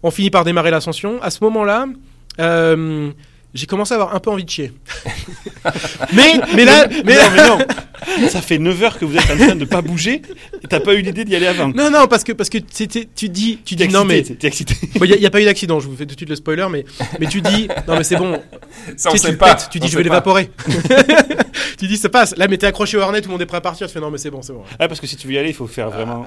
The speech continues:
Speaker 1: Ah,
Speaker 2: Là,
Speaker 1: ouais,
Speaker 2: tu
Speaker 1: bah,
Speaker 2: fais
Speaker 1: c'est,
Speaker 2: vraiment
Speaker 1: ah, bah,
Speaker 2: chier
Speaker 1: là,
Speaker 2: le
Speaker 1: tu
Speaker 2: monde,
Speaker 1: fais
Speaker 2: c'est
Speaker 1: vraiment chier l'univers. Voilà. Donc ensuite, on fait, euh,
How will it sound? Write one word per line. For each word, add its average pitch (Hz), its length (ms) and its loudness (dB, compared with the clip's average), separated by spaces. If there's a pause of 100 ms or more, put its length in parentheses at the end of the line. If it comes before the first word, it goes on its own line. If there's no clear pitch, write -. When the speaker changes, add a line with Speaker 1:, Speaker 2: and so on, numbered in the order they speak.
Speaker 1:
Ah, 185 80 0
Speaker 2:
Là, 180 60 4
Speaker 1:
ouais, 190 80 2
Speaker 2:
tu 160 40 -8
Speaker 1:
bah, 156 60 0
Speaker 2:
fais 135 80 -2
Speaker 1:
c'est, 113 60 -8
Speaker 2:
vraiment 135 160 -2
Speaker 1:
ah, 151 60 0
bah, - 100 -6
Speaker 2:
chier 160 40 0
Speaker 1:
là, 170 80 0
Speaker 2:
le - 60 -2
Speaker 1:
tu 147 60 -4
Speaker 2:
monde, 151 100 -4
Speaker 1:
fais 127 100 -4
Speaker 2:
c'est 120 40 -12
Speaker 1:
vraiment 180 360 -2
chier 180 220 -6
l'univers. 147 380 -6 (680)
Voilà. 180 280 2
Donc 196 120 0
ensuite, 240 300 2
on 220 80 -2
fait, 226 240 2
euh, 156 580 2